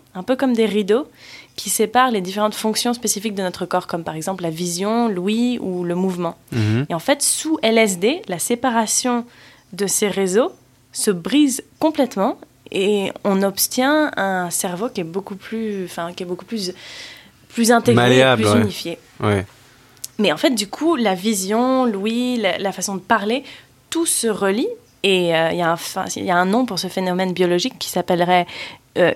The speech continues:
Speaker 1: qui s'appelle une sy-, synest-, sy-, synesthésie en français. Oui, c'est ça,
Speaker 2: <laughs> D'accord.
Speaker 1: synesthésie.
Speaker 2: <laughs> Ok.
Speaker 1: Et donc, en fait, c'est le mélange des perceptions. Et il y a beaucoup de gens qui prennent le L S D et qui disent qu'en fait, ils peuvent, euh, entendre des couleurs ou, par exemple,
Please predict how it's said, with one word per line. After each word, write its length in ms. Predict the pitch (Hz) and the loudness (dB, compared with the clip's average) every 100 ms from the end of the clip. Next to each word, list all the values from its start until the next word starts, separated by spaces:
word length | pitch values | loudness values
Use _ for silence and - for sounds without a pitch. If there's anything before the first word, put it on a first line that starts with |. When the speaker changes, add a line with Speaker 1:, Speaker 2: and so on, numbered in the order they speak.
| - | -2
Speaker 1:
qui 140 | - | -6
s'appelle 500 | - 185 185 196 180 | 0 0 2 0 0
une 240 | 180 170 165 | -4 -4 -4
sy-, 580 | - - - 226 214 214 _ - | -6 -8 -4 -4 -4 -6 _ -10
synest-, 680 | - 233 220 220 208 - _ _ _ | -2 2 4 4 2 -2 _ _ _
sy-, 320 | - - 226 | -4 2 2
synesthésie 920 | 208 - 254 247 247 - 233 208 196 320 | 2 0 2 2 2 -2 -2 -2 -4 -10
en 60 | 220 | -14
français. 300 | - 185 233 | -12 -6 -4
Oui, 100 | 233 | 0
c'est 60 | 156 | 0
ça, 120 | 123 | 2
Speaker 2:
<laughs> 0 | |
D'accord. 160 | 139 151 | 4 4
Speaker 1:
synesthésie. 720 | 143 127 226 - 208 180 247 - | 4 4 2 -2 -4 -2 -6 -6
Speaker 2:
<laughs> 40 | - - - - - 339 262 | -12 -12 -12 -14 -14 -10 -8
Ok. 160 | 117 | 0
Speaker 1:
Et 100 | - | 2
donc, 160 | 196 185 | 2 2
en 80 | 196 | 2
fait, 160 | 285 | 2
c'est 100 | - | 2
le 140 | 226 185 | 0 2
mélange 540 | 190 233 254 285 320 196 - | 4 4 6 4 2 -2 -8
des 160 | 185 196 | -4 0
perceptions. 540 | 254 240 233 - 202 - | 0 0 0 0 -4 -4
Et 60 | 180 | -2
il 20 | |
y 60 | |
a 40 | 170 | -2
beaucoup 180 | 196 254 | -2 0
de 40 | |
gens 140 | 247 269 | 0 0
qui 100 | - | -2
prennent 220 | 226 202 | -2 0
le 60 | 180 | 0
L 160 | 180 | 0
S 120 | 180 175 | -2 -2
D 80 | |
et 160 | 285 247 | 0 -2
qui 320 | - - 180 | -4 -8 -8
disent 480 | 165 156 196 294 285 | -12 -6 0 0 0
qu'en 120 | - 165 | -4 -2
fait, 200 | 233 214 | -2 -2
ils 60 | |
peuvent, 300 | 180 180 165 | -2 0 0
euh, 160 | 165 160 - | -2 -2 0
entendre 520 | 202 208 226 233 190 | 0 0 2 2 0
des 100 | 170 | -4
couleurs 460 | 170 202 180 214 240 | -2 4 6 6 4
ou, 40 | 175 | 0
par 120 | 165 | -2
exemple, 500 | 165 202 190 180 | -2 -4 -6 -10